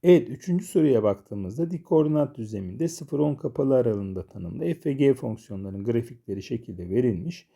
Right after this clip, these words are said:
Buna göre deniyor ki sıfır, sıfır on kapalı aralığında, bakın burası önemli şimdi, f a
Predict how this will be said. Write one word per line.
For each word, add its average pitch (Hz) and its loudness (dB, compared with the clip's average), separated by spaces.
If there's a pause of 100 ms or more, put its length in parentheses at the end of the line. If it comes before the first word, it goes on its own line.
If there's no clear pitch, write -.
(480)
Buna 247 2
göre 113 4
deniyor 147 4
ki - -16
sıfır, - -8 (180)
sıfır - -10
on 156 2
kapalı 139 2
aralığında, 98 0
bakın 117 -10
burası 110 -6
önemli 92 -6
şimdi, 127 -2 (520)
f 151 4
a 139 0